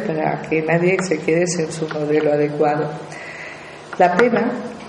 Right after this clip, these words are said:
es que hay cantidad de personas en consulta me encuentro, pues a lo mejor de setenta años, que cuando se ponen bien, se desbloquean, tanto emocional como físicamente,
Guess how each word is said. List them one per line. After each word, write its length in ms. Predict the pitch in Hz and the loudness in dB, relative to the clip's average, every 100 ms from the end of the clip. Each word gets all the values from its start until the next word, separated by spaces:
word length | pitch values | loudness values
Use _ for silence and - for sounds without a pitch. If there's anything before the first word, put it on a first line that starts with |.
| - | -2
es 240 | 175 170 - | 0 0 4
que 80 | |
hay 140 | 165 175 | 4 4
cantidad 440 | 175 170 170 170 | 0 0 4 6
de 100 | 220 | 6
personas 600 | 208 175 - - 190 180 | 4 2 2 2 2 2
en 120 | 165 160 | 0 0
consulta 500 | 165 165 180 180 165 | -2 2 4 4 2
me 120 | 156 | 0
encuentro, 600 | 156 180 190 185 160 160 - - | 0 2 2 2 -2 -2 -8 -10
pues 160 | - 147 | -10 -6
a 40 | |
lo 120 | 143 151 | -6 0
mejor 200 | 190 190 | 0 2
de 100 | 170 | 2
setenta 560 | 170 165 190 214 208 | 0 0 0 2 0
años, 440 | 202 196 196 202 - - - - - - - - - | 0 0 -4 -6 -10 -14 -16 -16 -16 -18 -18 -18 -6
que 100 | - | -4
cuando 240 | 170 165 170 | 0 2 4
se 140 | 165 | 2
ponen 320 | - 190 202 196 | 2 4 4 4
bien, 240 | 190 190 | 4 4
se 160 | 185 180 | 2 0
desbloquean, 960 | 160 156 147 151 - 180 175 170 165 - | 0 0 0 0 2 4 4 2 -2 -2
tanto 320 | 156 156 156 | -2 -2 -2
emocional 680 | 156 156 - 160 165 165 165 | -2 -4 -6 -2 2 2 2
como 240 | 156 151 | -2 -2
físicamente, 880 | 156 170 - 170 170 160 160 160 185 | -4 -4 -4 -2 -2 0 0 0 -2